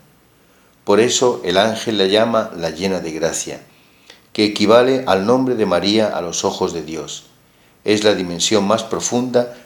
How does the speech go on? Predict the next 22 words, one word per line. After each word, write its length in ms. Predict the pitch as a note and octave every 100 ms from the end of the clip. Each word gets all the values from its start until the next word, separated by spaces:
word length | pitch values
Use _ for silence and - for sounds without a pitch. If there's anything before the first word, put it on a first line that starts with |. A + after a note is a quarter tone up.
| -
de 140 | F#2+ F2+
la 120 | F2
personalidad 640 | F2 - F2 E2 E2 G2
de 120 | G2+ F2
la 100 | D2
joven 340 | F#2+ F2 E2
de 120 | D#2+
Nazaret. 520 | D2+ - C#2 C#2 - _ _ _ _ _ _ _ - - - _ -
La 120 | F#2+
santidad 460 | - A2 A2 A#2 C3
de 120 | C#3+
María 380 | C3 C3+ C#3+ C#3
es 340 | - A2+ A2+
genuina 520 | G2 F#2+ A#2 B2 B2
y 140 | F#2+ F#2+
única. 460 | F2+ D#2 - C3+ - _ _ _ _ _ G#2
No 160 | G2+
hubo 400 | A2+ B2+ C#3+ C3 G2+
ni 120 | F#2
habrá 320 | F2 G#2+ -
parangón 400 | F#2+ E2+ E2+ G2+
alguno. 440 | E2+ D#2+ D#2 C2